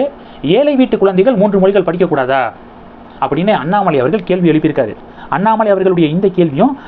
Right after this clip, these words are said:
பெரிய talk of the town-ஆ மாறி இருக்கு. முதலமைச்சர் ஸ்டாலின் அவர்கள் உங்களில் ஒருவன் பதில்கள்ல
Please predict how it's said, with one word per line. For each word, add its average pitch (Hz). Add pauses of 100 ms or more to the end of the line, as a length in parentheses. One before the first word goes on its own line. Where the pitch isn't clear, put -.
பெரிய 190 (540)
talk 180
of 185
the 165
town-ஆ 160
மாறி 160
இருக்கு. 123 (340)
முதலமைச்சர் 247
ஸ்டாலின் 202
அவர்கள் 175
உங்களில் 262
ஒருவன் 190 (360)
பதில்கள்ல 151